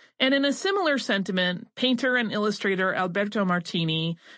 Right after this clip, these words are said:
who, of course, we mentioned in the episode she knew, he was one of the many artists that she became friends with,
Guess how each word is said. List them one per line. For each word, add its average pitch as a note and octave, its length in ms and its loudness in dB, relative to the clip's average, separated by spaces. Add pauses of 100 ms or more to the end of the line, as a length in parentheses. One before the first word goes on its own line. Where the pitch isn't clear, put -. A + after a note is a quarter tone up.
(140)
who, F#3 340 2
of F3+ 100 -10
course, F3 220 -2
we G3+ 80 0
mentioned F#3 340 0
in F#3 80 0
the F3 100 -2
episode E3+ 520 -2
she - 160 -4
knew, D#3 260 0
he E3+ 80 0
was F3 160 0
one F3 120 2
of E3+ 60 2
the E3+ 60 2
many F3 380 2
artists D3 320 -2
that D#3 80 -8
she - 120 -4
became D#3 300 -4
friends D3 300 -4
with, D3 320 -4